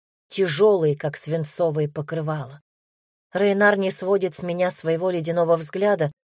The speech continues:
а его пальцы нервно постукивают по рукояти кинжала у пояса. «Удобная история,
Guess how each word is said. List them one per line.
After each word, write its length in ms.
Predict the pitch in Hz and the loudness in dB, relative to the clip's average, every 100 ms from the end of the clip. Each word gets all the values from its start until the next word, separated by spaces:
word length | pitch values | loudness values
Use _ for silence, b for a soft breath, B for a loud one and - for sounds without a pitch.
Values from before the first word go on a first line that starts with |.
| _ _ | _ _
а 100 | 151 | 0
его 240 | 165 190 | 4 4
пальцы 500 | 151 220 214 160 - | 4 4 2 0 -4
нервно 540 | 175 190 214 196 170 165 | -2 0 2 0 -2 -4
постукивают 920 | 151 165 - - 208 - 156 156 151 | -2 -2 -4 -8 -10 -8 -4 -4 -6
по 140 | 175 | -8
рукояти 600 | 170 156 170 190 208 214 202 _ _ - | -8 -6 -6 -4 -6 -8 -10 _ _ -6
кинжала 680 | 196 185 151 180 156 135 - | -4 -2 -2 -2 -2 -2 -4
у 80 | |
пояса. 640 | 147 156 143 131 - - - _ _ _ _ _ _ _ _ | -6 -4 -4 -4 -8 -10 -16 _ _ _ _ _ _ _ _
«Удобная 840 | 202 226 190 330 392 - 165 151 143 - | 8 8 8 6 6 4 2 6 6 6
история, 920 | 180 156 - - 202 147 131 123 - | 0 -6 -2 4 4 4 -2 -6 -16